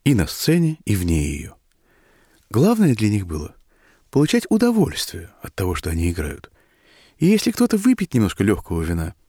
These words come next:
и попадёт не в ту ноту, то это просто повод для всеобщего веселья. И публика веселилась вместе с ними.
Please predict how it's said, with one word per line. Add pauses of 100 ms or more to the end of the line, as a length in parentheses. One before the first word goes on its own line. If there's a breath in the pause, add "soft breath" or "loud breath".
и
попадёт
не
в
ту
ноту, (560 soft breath)
то
это
просто
повод
для
всеобщего
веселья. (500)
И
публика
веселилась
вместе
с
ними.